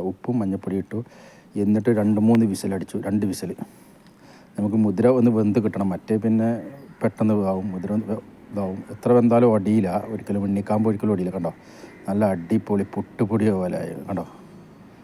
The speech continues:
ഒരു തുള്ളി വെള്ളം ഒഴിച്ചാൽ മതി. കണ്ടോ, അടിപൊളിയായി കഴിഞ്ഞു. വല്ല മസാലയും കാര്യങ്ങളൊന്നും വേണ്ട. കുറച്ച് കടുകിടുക, കുറച്ച് വെളുത്തുള്ളി, കടുകിടുക, കുറച്ച് വെളുത്തുള്ളി, കുറച്ച്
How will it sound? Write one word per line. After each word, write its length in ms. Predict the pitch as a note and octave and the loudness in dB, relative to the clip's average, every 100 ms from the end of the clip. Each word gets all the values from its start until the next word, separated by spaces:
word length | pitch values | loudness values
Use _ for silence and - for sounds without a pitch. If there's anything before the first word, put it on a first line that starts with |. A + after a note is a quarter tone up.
| - - - - - | -20 -20 -20 -10 -6
ഒരു 100 | G#2 | 0
തുള്ളി 220 | A#2+ A#2+ C#3 | 4 6 6
വെള്ളം 180 | B2+ A#2 A2+ | 6 4 2
ഒഴിച്ചാൽ 200 | G2+ G2+ | 2 0
മതി. 100 | G2+ F#2+ | 0 -2
കണ്ടോ, 140 | E2+ - - G2+ | -4 -10 -8 -8
അടിപൊളിയായി 640 | F2 G2+ - F2+ F2+ F2+ - - | -4 -6 -4 -6 -6 -8 -4 2
കഴിഞ്ഞു. 280 | C#3 C#3 G#2+ - G#2+ | 4 4 2 0 0
വല്ല 160 | A#2 A2+ | 2 4
മസാലയും 400 | A2 - A2+ A#2 A2 | 2 2 4 4 4
കാര്യങ്ങളൊന്നും 500 | G#2+ G#2 G#2+ G#2+ A2 F#2+ | 4 2 2 4 2 0
വേണ്ട. 160 | E2+ E2+ - - - - - - | -4 -10 -12 -20 -20 -20 -20 -12
കുറച്ച് 200 | - F2+ - G#2+ | -10 -8 -6 -4
കടുകിടുക, 420 | F#2 G2 G2 A2 - - - - - - - - | 0 0 0 0 -2 -12 -20 -20 -20 -20 -20 -8
കുറച്ച് 240 | G2 - F#2+ | -6 -4 -2
വെളുത്തുള്ളി, 480 | F#2+ - G#2 G2+ - - | -4 -4 -4 -4 -4 -6
കടുകിടുക, 420 | - F#2+ F#2+ G#2 C#3 - - - - - - - - - | -4 -2 0 -2 -4 -8 -20 -20 -20 -20 -20 -20 -20 -8
കുറച്ച് 280 | G2+ - G#2+ G#2+ A2+ | -6 -4 -2 0 0
വെളുത്തുള്ളി, 500 | G#2 G2 G#2+ G2+ A#2 A#2+ - - - - - - | -2 -2 0 2 2 0 -10 -18 -20 -20 -20 -8
കുറച്ച് 240 | - G#2 | -4 -2